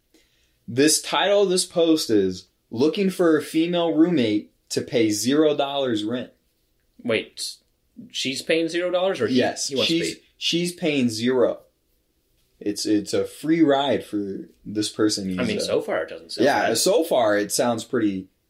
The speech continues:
Speaker 1: pretty up there, but it s-, quickly goes down.
Speaker 2: Oh, no.
Speaker 1: I will not charge you money,
Speaker 2: Uh?
Speaker 1: but I will be sharing my bed with you,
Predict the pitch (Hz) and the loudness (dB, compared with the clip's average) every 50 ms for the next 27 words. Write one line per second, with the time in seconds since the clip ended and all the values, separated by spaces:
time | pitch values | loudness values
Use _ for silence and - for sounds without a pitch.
0 | _ - - 117 107 120 160 165 - - - - - 113 101 101 98 - - - | _ -4 0 2 4 4 2 2 0 -6 -10 -8 -4 -2 -2 -2 -2 0 0 0
1 | - - 151 - - - - 311 302 254 240 - 160 135 120 127 123 113 104 95 | 0 -2 -4 -6 -4 0 2 4 4 4 2 2 2 2 4 4 4 4 2 2
2 | 95 110 110 107 98 92 90 - _ - 104 - - 85 85 87 - - _ _ | 0 -2 -2 -2 -2 -6 -10 -16 _ -20 -20 -18 -16 -16 -16 -16 -18 -20 _ _
3 | _ _ _ _ _ _ _ _ _ _ _ _ - - 131 139 160 160 165 160 | _ _ _ _ _ _ _ _ _ _ _ _ -4 0 2 4 6 6 6 4
4 | 156 156 175 175 - - - 185 160 160 165 143 143 151 143 139 135 139 131 104 | 4 2 0 0 0 -2 2 2 2 2 2 0 -2 -2 -2 0 0 0 0 -2
5 | 90 87 - _ _ _ - 113 120 143 170 - - - 127 127 139 135 127 123 | -4 -6 -10 _ _ _ -14 -12 -10 -10 -10 -12 -6 -2 0 2 2 2 2 2
6 | 120 131 143 151 151 156 143 139 - - 151 139 139 139 131 123 120 113 110 - | 2 4 4 4 2 0 -2 -2 0 2 2 2 2 2 2 2 0 0 0 2
7 | 113 117 120 - 110 107 98 90 87 85 85 87 - - | 2 2 2 2 2 0 0 0 -4 -6 -8 -10 -10 -12